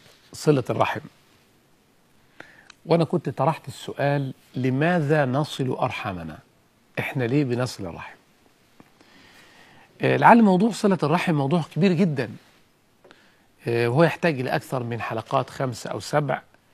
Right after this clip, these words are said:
عشان نقدر، آه، نجمل الكلام، آه، في الحديث عن صلة الرحم. لكن الحقيقة أنا كنتش، م-، ما كنتش عايز أتناول موضوع صلة الرحم، آه، أو ما كانش قصدي أتناول صلة الرحم من موضوعه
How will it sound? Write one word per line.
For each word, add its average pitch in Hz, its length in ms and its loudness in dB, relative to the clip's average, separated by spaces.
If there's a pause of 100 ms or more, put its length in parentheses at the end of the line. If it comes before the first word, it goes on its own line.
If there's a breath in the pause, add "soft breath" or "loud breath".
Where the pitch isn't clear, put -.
(380 soft breath)
عشان 147 340 -2
نقدر، 156 500 -2 (220)
آه، 123 160 -2
نجمل 151 640 2 (140)
الكلام، 135 680 0 (500 soft breath)
آه، 110 300 -2
في 127 160 -6
الحديث 120 420 -2
عن 107 160 -2
صلة 110 320 -8
الرحم. - 300 -16 (1000 loud breath)
لكن 214 320 6
الحقيقة 208 300 2
أنا 170 120 0
كنتش، 170 440 -10
م-، 143 400 -6
ما 131 60 -4
كنتش 170 360 -4
عايز 156 340 0
أتناول 147 560 -2
موضوع 123 380 -4
صلة 139 340 -4
الرحم، 139 400 -2 (720 loud breath)
آه، 117 260 -4
أو 113 160 -4
ما 107 80 -4
كانش 123 240 -2
قصدي 135 360 0
أتناول 131 540 -2
صلة 123 380 -6
الرحم 151 320 -6
من 151 160 -2
موضوعه 185 540 2